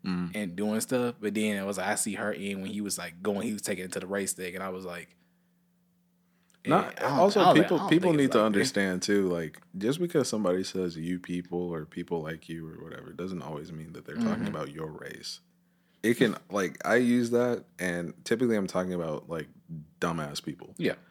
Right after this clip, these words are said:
Speaker 1: Like, people that think like you are the peop-, are the people that I have a problem with. So I say "people like you."
Speaker 2: Mm-hmm.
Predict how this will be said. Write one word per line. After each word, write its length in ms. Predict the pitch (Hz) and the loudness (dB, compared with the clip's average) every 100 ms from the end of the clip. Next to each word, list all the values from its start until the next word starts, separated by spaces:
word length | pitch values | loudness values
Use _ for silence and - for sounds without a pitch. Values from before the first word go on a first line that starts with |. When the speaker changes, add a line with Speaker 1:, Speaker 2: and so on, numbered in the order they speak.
| _ _ | _ _
Speaker 1:
Like, 300 | - 87 78 - | 2 2 2 2
people 300 | 123 117 107 | 2 4 4
that 280 | 92 78 - | 4 2 0
think 260 | 98 117 | 0 2
like 280 | 117 127 127 | 2 2 2
you 300 | 131 139 135 | 2 2 0
are 180 | 87 90 | 2 2
the 100 | 85 | 2
peop-, 320 | 87 92 - | 0 -4 -4
are 120 | 82 82 | -6 -4
the 60 | |
people 200 | 87 85 82 | -4 -4 -2
that 100 | 80 | -4
I 40 | |
have 100 | 73 | -6
a 60 | 76 | -6
problem 300 | 78 73 - | -6 -8 -10
with. 200 | 78 - | -14 -8
So 180 | 85 | -4
I 80 | 85 | -2
say 160 | 85 85 | -2 -4
"people 280 | 82 80 78 | -4 -6 -6
like 240 | 71 76 82 | -8 -10 -12
you." 180 | 76 76 123 | -12 -10 -4
Speaker 2:
Mm-hmm. 360 | 113 95 92 | -2 -2 -8